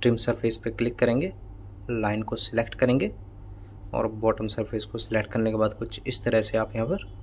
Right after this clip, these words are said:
trim कर सकते हैं। इसके बाद again हमने लिया यहाँ पर right plane और यहाँ पर हम यूज़ करेंगे three point arc कुछ इस तरह से। Okay,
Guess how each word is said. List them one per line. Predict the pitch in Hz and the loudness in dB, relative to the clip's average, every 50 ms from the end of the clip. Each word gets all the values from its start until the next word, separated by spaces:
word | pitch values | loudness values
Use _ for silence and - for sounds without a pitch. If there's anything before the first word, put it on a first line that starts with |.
| - - - | -14 -4 0
trim | - 117 113 | 2 4 6
कर | 110 120 117 - | 6 4 4 4
सकते | - 117 - - - 147 | 0 -4 -2 0 0 2
हैं। | 180 - - - - - - - - - - - - - - - - - - - - - - - - - - - - - | 2 0 -4 -10 -12 -14 -14 -14 -14 -14 -14 -14 -14 -14 -14 -14 -14 -14 -14 -14 -14 -14 -14 -16 -14 -14 -14 -12 -8 -4
इसके | 127 - - - 123 | -4 -2 2 4 6
बाद | 117 117 113 - 131 | 6 6 6 6 2
again | 120 117 120 120 117 | 2 4 6 4 6
हमने | 110 113 117 117 113 | 4 4 2 4 4
लिया | 110 117 113 | 4 6 6
यहाँ | 113 110 110 | 6 4 4
पर | - 120 | 2 4
right | 110 113 107 107 107 - - | 6 8 8 6 6 2 -2
plane | 113 117 117 135 160 156 - - - - - - - - - - - - - - - - - - - - - - - - - - - - - - - - 117 | 0 2 4 4 2 0 -2 -8 -14 -14 -16 -16 -16 -16 -16 -14 -14 -16 -16 -16 -16 -16 -14 -14 -14 -14 -14 -14 -14 -16 -16 -14 -14 -14 -14 -14 -12 -6 -4
और | 110 107 107 107 107 107 104 | -4 -2 -2 -2 -2 -2 -4
यहाँ | 104 107 110 | -2 -2 -2
पर | - - 113 | 0 2 2
हम | 113 113 110 | 4 4 4
यूज़ | 107 113 113 107 107 | 4 4 4 4 2
करेंगे | - - 110 110 110 131 127 - | 2 2 2 2 2 0 -2 0
three | - 120 110 107 | 2 2 2 2
point | 104 - 107 107 107 107 - - - | 2 2 0 0 0 0 0 4 6
arc | 120 131 143 - - - - - - - - - - - - - - - - - - | 6 6 6 2 -4 -10 -14 -14 -14 -14 -16 -16 -16 -16 -16 -16 -16 -14 -14 -8 -6
कुछ | 117 110 - - - | -6 -6 -6 -8 -8
इस | - 123 - - | -8 -8 -2 0
तरह | 123 117 117 113 | 2 4 4 4
से। | 113 - 180 185 - - - - - - - - - - - - - - - - - - - - - - - - - - - - - - - - - - | 2 0 -2 -4 -4 -8 -14 -14 -14 -14 -14 -14 -14 -14 -16 -16 -16 -14 -14 -14 -14 -14 -14 -16 -16 -14 -14 -14 -14 -14 -16 -16 -16 -14 -14 -14 -14 -14
Okay, | - - - 123 147 | -14 -8 -4 -4 -4